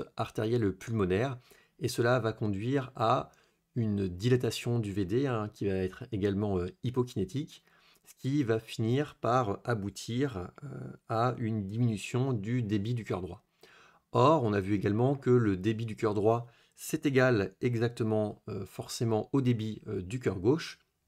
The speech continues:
et globalement, le débit, hein, qu'il soit, euh, gauche ou droit, il est égal à la fréquence cardiaque fois le volume d'éjection systolique.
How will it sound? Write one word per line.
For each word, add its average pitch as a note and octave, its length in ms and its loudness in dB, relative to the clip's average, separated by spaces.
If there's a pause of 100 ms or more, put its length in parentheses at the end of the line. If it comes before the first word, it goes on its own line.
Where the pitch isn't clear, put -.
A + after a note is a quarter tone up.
(600)
et B2+ 120 4
globalement, A2 720 2
le G2+ 160 0
débit, G2 360 0
hein, G2+ 100 2
qu'il F#2+ 200 -8
soit, G#2 260 -2
euh, F#2 60 0
gauche G2+ 300 -2
ou A2+ 60 -8
droit, G#2 320 2 (480)
il A#2 160 2
est A#2+ 120 0
égal C3+ 440 4
à A#2 160 4
la G#2 100 2
fréquence A#2+ 380 -4
cardiaque A2+ 520 -2 (200)
fois C3 320 2
le A2 140 2
volume A2+ 400 2
d'éjection G#2 440 -2
systolique. - 640 -4